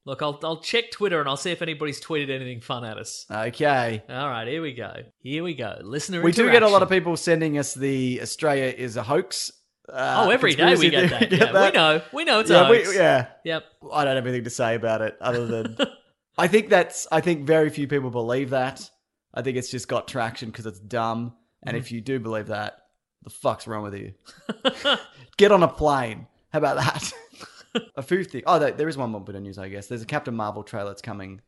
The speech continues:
Speaker 2: this week.
Speaker 1: Yeah.
Speaker 2: It'll be out Tuesday, uh, time in the U S. I actually find, found out before, and I was gonna be like, "I can drop that on the show." I'd be like, "Boom."
Speaker 1: Uh-huh. But
Speaker 2: But
Speaker 1: then everybody
Speaker 2: then it
Speaker 1: found
Speaker 2: leaks.
Speaker 1: out.
Speaker 2: <laughs> So
Speaker 1: Now, now, a f-, some time ago, you made a very bold proclamation about the, the release range of
Speaker 2: I
Speaker 1: the
Speaker 2: cut that
Speaker 1: trailer.
Speaker 2: out.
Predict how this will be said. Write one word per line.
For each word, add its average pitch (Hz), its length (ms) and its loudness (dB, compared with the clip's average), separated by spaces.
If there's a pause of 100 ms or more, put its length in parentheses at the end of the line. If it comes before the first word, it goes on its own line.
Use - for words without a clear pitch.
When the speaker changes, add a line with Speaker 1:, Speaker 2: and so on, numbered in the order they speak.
Speaker 2:
this - 200 -16
week. 101 300 -16
Speaker 1:
Yeah. 113 200 -12 (100)
Speaker 2:
It'll 107 100 -12
be 110 100 -6
out 98 100 -8
Tuesday, 107 680 -8
uh, 95 100 -12
time 107 220 -12
in 101 60 -12
the 101 60 -12
U 101 120 -10
S. 104 100 -12 (240)
I - 80 -6
actually 151 220 -8
find, 135 340 -8
found 135 200 -6
out 131 100 -4
before, 143 400 -6
and 110 60 -10
I 113 40 -12
was 120 100 -10
gonna 123 140 -8
be 117 60 -8
like, 113 240 -8 (200)
"I - 120 -14
can 143 100 -10
drop 117 220 -10
that 120 160 -6
on 127 80 -6
the 135 80 -10
show." 160 200 -10
I'd 107 140 -8
be 120 60 -4
like, 131 260 -8
"Boom." 120 380 -6 (320)
Speaker 1:
Uh-huh. 120 200 -8
But - 340 -20
Speaker 2:
But - 100 -8
Speaker 1:
then 123 120 -4
everybody 135 340 -2
Speaker 2:
then 131 120 -6
it 127 40 -6
Speaker 1:
found 123 140 0
Speaker 2:
leaks. 107 200 -8
Speaker 1:
out. 117 120 -8
Speaker 2:
<laughs> - 60 -14
So 151 140 -2
Speaker 1:
Now, 160 220 4
now, 165 240 -2
a 139 40 -2
f-, - 360 -12
some 214 260 -6
time 165 260 -4
ago, 147 160 -4
you 143 160 -4
made 143 140 -6
a 131 40 -8
very 139 200 -2
bold 131 380 -6
proclamation 123 680 -8
about 117 220 -10
the, 120 180 -14 (220)
the 123 240 -12 (500)
release 151 460 -2
range 131 400 -2
of 123 180 -4
Speaker 2:
I 143 40 -4
Speaker 1:
the 131 60 -4
Speaker 2:
cut 165 140 4
that 139 120 2
Speaker 1:
trailer. 131 140 2
Speaker 2:
out. 107 260 -4